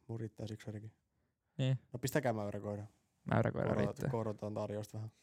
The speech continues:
Speaker 2: Mäyräkoira riittää. Mäyräkoira puolen litran tölkki, jos ne tekis sulle, kun myydäänkö niitä puolen litran tölkeissä?
Speaker 1: Mitä, mäyriksi?
Speaker 2: Ei, kun niitä mangoja.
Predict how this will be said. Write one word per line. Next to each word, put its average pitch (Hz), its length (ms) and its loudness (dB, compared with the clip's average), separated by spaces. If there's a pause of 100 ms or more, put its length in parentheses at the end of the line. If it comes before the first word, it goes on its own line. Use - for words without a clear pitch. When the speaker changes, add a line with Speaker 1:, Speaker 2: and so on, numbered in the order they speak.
(640)
Speaker 2:
Mäyräkoira 123 320 0
riittää. - 300 -4
Mäyräkoira 131 520 8
puolen 117 280 8
litran 113 220 0
tölkki, 110 260 0
jos 120 80 2
ne 127 60 0
tekis 120 240 0
sulle, 120 120 -2
kun 120 100 -2 (680)
myydäänkö 233 280 4
niitä 117 100 0
puolen 113 140 2
litran 123 200 -4
tölkeissä? 131 320 -4 (560)
Speaker 1:
Mitä, 107 200 -10
mäyriksi? 113 480 -4 (240)
Speaker 2:
Ei, 139 160 6
kun 117 120 2
niitä 117 200 2
mangoja. 117 240 -2